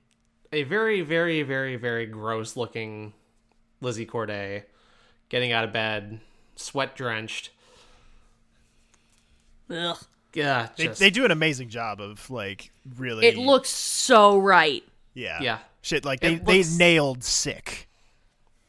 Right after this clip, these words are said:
Speaker 1: It looks almost exactly how I felt the last few days. Uh, checks on,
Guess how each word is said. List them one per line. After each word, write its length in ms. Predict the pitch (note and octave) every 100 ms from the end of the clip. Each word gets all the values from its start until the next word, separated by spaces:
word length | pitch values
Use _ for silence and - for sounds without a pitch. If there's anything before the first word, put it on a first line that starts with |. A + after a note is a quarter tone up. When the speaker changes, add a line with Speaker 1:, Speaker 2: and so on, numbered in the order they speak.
| _
Speaker 1:
It 80 | E3
looks 240 | E3+ G#3 -
almost 300 | D#3 D3+ D3
exactly 440 | B2 B2 - B2
how 140 | A2 G#2+
I 140 | G#2
felt 380 | - B2 C#3 - _ -
the 300 | C3 D3 D#3 _ _ -
last 280 | C3 B2+ -
few 160 | C#3+
days. 400 | A#2+ B2+ C#3+ - _ _ _ _ _ -
Uh, 260 | A#2+ A#2
checks 360 | A2+ - E3 D#3+
on, 440 | C#3 C3 C3+ B2+